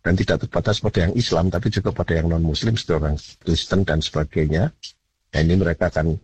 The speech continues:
menjelaskan bagaimana, apa yang kita inginkan ya, sebagai orang Indonesia kalau nanti meninggal. Dan mereka berusaha bisa memenuhi apa keinginan kita ya, sebagai, sebagai funeral director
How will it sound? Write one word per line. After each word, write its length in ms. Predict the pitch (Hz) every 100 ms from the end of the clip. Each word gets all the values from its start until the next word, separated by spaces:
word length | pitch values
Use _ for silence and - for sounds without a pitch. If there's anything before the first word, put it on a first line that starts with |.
| _ -
menjelaskan 720 | 95 87 80 71 - 85 87
bagaimana, 640 | 78 - 82 78 73 78 82 82 85 82 80 - _
apa 160 | 80 -
yang 160 | 104 101
kita 240 | 101 -
inginkan 480 | 90 90 85 90 104
ya, 160 | 80
sebagai 400 | 101 - 78 -
orang 240 | 76 80 80
Indonesia 480 | 78 71 - - 104
kalau 160 | 76
nanti 240 | 151 156 78
meninggal. 480 | 78 80 73 76 131 - -
Dan 240 | 82 82
mereka 480 | 82 82 78 95 92 - -
berusaha 400 | 87 80 90 98
bisa 240 | - 92
memenuhi 560 | 92 90 87 95 107 127 _ _ -
apa 240 | 85 139 120
keinginan 400 | 104 104 87 90
kita 400 | 90 - 71 101
ya, 240 | 127 85 113 _ _ -
sebagai, 880 | - 78 - - 82 80 80 80 - _ _
sebagai 300 | 87 98 87
funeral 240 | - 90
director 400 | 80 87 78 -